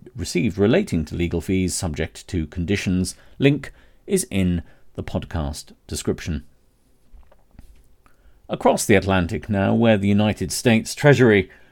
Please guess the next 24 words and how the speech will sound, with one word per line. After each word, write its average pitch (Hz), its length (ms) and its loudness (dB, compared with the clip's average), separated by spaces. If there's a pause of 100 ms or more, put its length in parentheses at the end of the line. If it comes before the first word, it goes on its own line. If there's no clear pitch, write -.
(140)
has 185 120 -6
targeted 110 540 0
those 110 400 4
Russians 104 680 -2 (360)
seeking 101 600 0 (580)
to 110 340 4
corruptly 104 920 0 (200)
influence 95 520 2
political 98 460 -4
processes 80 800 -4
in 90 260 -2
Moldova. 85 680 2 (1200)
The 101 100 2
Office 95 320 0
of 82 80 -12
Foreign 101 360 2
Assets - 400 -4
Control, 117 560 2
ofac, 87 680 2
announced 107 520 2
sanctions 110 500 2
on 95 240 2
nine 110 360 6
individuals 104 640 2